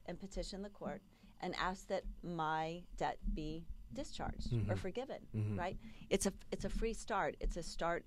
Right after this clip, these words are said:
Speaker 1: over.
Speaker 2: Mm-hmm.
Speaker 1: And, um, and that is unique to the American system, and it really is based on this concept that there are people who are worthy of receiving
Speaker 2: Yes.
Speaker 1: grace,
Speaker 2: It's
Speaker 1: right?
Speaker 2: a, it's a theological concept, and
Speaker 1: It
Speaker 2: even,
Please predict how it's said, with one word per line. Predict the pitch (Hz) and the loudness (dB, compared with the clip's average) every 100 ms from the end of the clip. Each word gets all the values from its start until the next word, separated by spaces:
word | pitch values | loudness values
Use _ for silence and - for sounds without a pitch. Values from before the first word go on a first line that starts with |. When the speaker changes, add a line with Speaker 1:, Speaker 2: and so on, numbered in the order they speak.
| - | 0
Speaker 1:
over. | 160 160 - - - 113 | 2 2 -2 -4 -2 0
Speaker 2:
Mm-hmm. | 110 101 98 - | 2 2 -2 4
Speaker 1:
And, | 185 180 175 - - | 6 8 6 4 8
um, | 165 160 147 151 156 - - - | 10 12 10 6 0 -4 -6 10
and | 190 190 | 12 12
that | 220 233 | 12 12
is | 185 160 | 10 8
unique | 170 160 165 - | 6 8 6 4
to | - | 4
the | 170 | 6
American | 156 135 139 160 | 8 6 6 2
system, | - 254 185 156 | 2 2 4 6
and | 147 | 8
it | 151 - | 6 6
really | 180 208 214 | 8 8 8
is | - 190 220 202 | 4 4 4 4
based | 151 143 185 160 | 6 6 6 2
on | 160 | 2
this | 156 - | 0 0
concept | 170 185 - - - - | 2 2 2 0 0 4
that | 165 - | 6 8
there | 156 | 8
are | - | 6
people | - 175 - 196 | 2 -2 0 0
who | 190 | 4
are | 175 156 | 4 4
worthy | 147 151 175 165 | 4 4 4 2
of | 170 | 2
receiving | 151 - 170 170 156 147 160 - - - | 0 0 2 4 4 4 2 -2 -10 0
Speaker 2:
Yes. | 107 95 - - - | 2 2 -4 -6 4
Speaker 1:
grace, | 208 269 - - - - - - | 8 8 6 -4 -8 -10 -4 2
Speaker 2:
It's | 127 | 8
Speaker 1:
right? | 156 160 | 10 10
Speaker 2:
a, | 135 | 8
it's | 131 | 8
a | |
theological | 120 143 131 185 175 104 | 8 10 10 8 6 0
concept, | 95 90 95 87 101 | -2 -2 -2 -2 4
and | |
Speaker 1:
It | 107 | 8
Speaker 2:
even, | 190 | 10